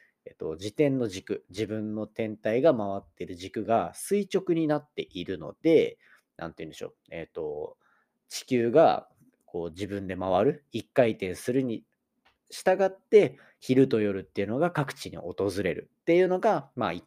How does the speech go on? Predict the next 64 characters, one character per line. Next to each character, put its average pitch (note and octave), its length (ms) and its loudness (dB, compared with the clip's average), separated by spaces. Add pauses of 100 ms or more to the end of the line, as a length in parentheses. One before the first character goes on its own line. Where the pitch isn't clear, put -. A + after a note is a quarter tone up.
般 F2 120 -2
的 E2 220 -12
な D#2 80 -8
考 F#2 300 -10
え F2 120 -6
方 F2+ 220 -6
な F2 140 -10
の G2+ 140 -10
で、 C#3+ 360 8 (300)
ま F3 80 2
あ、 - 20 -2
そ G#3 140 -2
の A3 120 2
性 A3 200 6
質 G#3 220 -4
が G3 100 0
ま F3+ 140 2
ず G2+ 240 -10
全 C3 180 0
然 C#3 160 2
違 C3 300 -2
う C#3+ 100 8
っ D3 40 4
て - 200 -6
い F#2+ 60 2
う F2 40 -4
と F2+ 120 -6
こ G2 100 0
ろ F2+ 140 -2
が F#2+ 340 2
天 F2+ 260 -4
王 E2+ 100 -8
星 E2+ 300 -6
の C#3 260 2 (260)
面 G2+ 160 -6
白 G#2 180 -2
い E2 80 -4
と - 80 -10
こ - 80 -10
ろ C#2+ 120 -6
に C#2 60 -14
な C#2 100 -10
っ C#2 60 -20
て - 120 -16
ま - 100 -18
す。 - 260 -14 (840)
で、 D#3 220 10
こ - 200 -4
の D#3 320 6 (380)
天 G3 340 2
王 F#3+ 240 4
星 F3+ 340 2
が D#3 320 4
傾 G#3 460 0
い G#3 100 -2
て - 60 -12
し - 180 -10
ま G2 100 -4
っ - 60 -16
て - 180 -6
い F2+ 80 -2
る E2 120 -6
理 F2+ 160 -6
由、 F#2+ 260 0